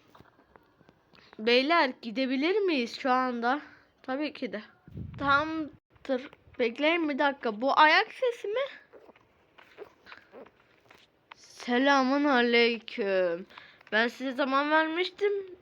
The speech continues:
Toho siz bence zaman algısını yitirmişsiniz. Beyler ben bir zaman algınızı yitirteyim o zaman. Lan kaçın kaçın frontman geliyor.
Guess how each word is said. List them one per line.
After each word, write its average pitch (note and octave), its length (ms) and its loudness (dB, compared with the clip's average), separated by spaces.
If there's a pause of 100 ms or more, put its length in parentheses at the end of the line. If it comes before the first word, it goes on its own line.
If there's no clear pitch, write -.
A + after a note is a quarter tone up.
(140)
Toho C4+ 680 2
siz C#4+ 380 -8
bence C#4+ 340 2 (600)
zaman B3 400 -6
algısını D4+ 680 0
yitirmişsiniz. D4+ 920 -4
Beyler D4 340 0
ben C4+ 240 0
bir C#4 60 -6
zaman C4+ 260 -4
algınızı B3+ 500 -6
yitirteyim A#3 540 -6
o G#3 100 -6
zaman. G#3 220 -8 (960)
Lan D4 240 6
kaçın G4+ 400 4
kaçın F4+ 380 0
frontman F4 680 2
geliyor. E4 500 4